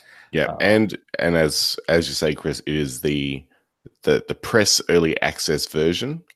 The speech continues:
Speaker 1: of
Speaker 2: Yeah.
Speaker 1: it,
Speaker 2: Yeah.
Speaker 1: which means that anything we say in this, um, this commentary may very well change as far as things that we've identified are, that are, uh, that are strange or somewhat odd.
Speaker 2: Yeah, we didn't
Speaker 1: Um,
Speaker 2: get to do a, a beta this go around.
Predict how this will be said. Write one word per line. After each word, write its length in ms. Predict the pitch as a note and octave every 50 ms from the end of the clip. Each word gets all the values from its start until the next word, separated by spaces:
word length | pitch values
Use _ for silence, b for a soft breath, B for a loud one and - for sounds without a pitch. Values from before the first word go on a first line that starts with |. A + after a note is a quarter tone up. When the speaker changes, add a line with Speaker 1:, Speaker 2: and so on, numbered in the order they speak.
| - -
Speaker 1:
of 140 | E2+ F2+
Speaker 2:
Yeah. 80 | C3+ E3
Speaker 1:
it, 160 | D#3+ - - - b b b b b b b b
Speaker 2:
Yeah. 140 | - - D2+ F2+
Speaker 1:
which 200 | E2+ - - -
means 440 | F2 E2 E2 E2 D#2+ D2 - -
that 200 | - E2+ D#2+ - - _ -
anything 380 | - F#2+ F#2+ E2+ - F2 D#2+ D2+
we 120 | D2 C#2+
say 320 | C#2+ - - G2+ F#2 G2+ A2
in 120 | G#2+ G2+
this, 380 | G#2 G#2 - - - - - - -
um, 560 | - F2 F2 F2 E2+ E2+ E2+ E2 E2+ E2 F2 - _
this 440 | - F#2+ E2+ - - - - - - - -
commentary 640 | - - F#2 F#2 F#2 F2+ - - G#2 G2 G2 F2 - -
may 360 | C#2+ D2 D2 D2+ D2+ D2 C#2+
very 220 | B1+ - C#2+ C2+
well 160 | C2 A1+ B1+ B1+
change 540 | - - - G1+ G1+ G1+ - - - - _ _ B B B B B B B B
as 140 | - - -
far 240 | - - D2+ D2 C#2
as 160 | C2+ B1 - -
things 180 | E2+ D#2+ C#2+
that 80 | C2+ -
we've 180 | - C#2+ C2+
identified 640 | C#2+ D2 C#2 - D2+ D2 D2 C#2+ - D2+ C#2 C2+ C2+
are, 140 | C2+ C2 - -
that 140 | - C#2+ B1
are, 280 | A#1+ A#1+ B1 A#1+ B1 A#1+ - _ -
uh, 100 | - C2 C2 - -
that 100 | D#2 C2
are 140 | A#1+ A1+
strange 720 | - - - - - - - F2+ E2 D#2+ D2+ D2+ D2 C#2+ -
or 40 | -
somewhat 280 | - D#2 C2+ A#1 G#1 _ -
odd. 320 | - B1 G1+ G1+ - - - B B B B B B B
Speaker 2:
Yeah, 80 | D3
we 160 | B2+ C#3 F#3+ A3+
didn't 220 | C4 C4 B3 G#3
Speaker 1:
Um, 60 | E3 C3+
Speaker 2:
get 260 | D#3 F3+ F3+ - -
to 100 | - D#3+
do 400 | C3+ C#3+ C#3+ C#3 C3+ C3 B2+ A#2+
a, 200 | G#2+ G#2 G#2 G2+
a 120 | G#2+ A2+ G2+
beta 500 | F#2+ F#2 A2 A2 A2 G#2 F#2 E2+ - -
this 300 | - G#2+ F#2+ G2+ F2+ -
go 120 | - - F#2
around. 480 | E2+ E2 D#2+ D#2+ D#2 D#2 D#2 D#2 -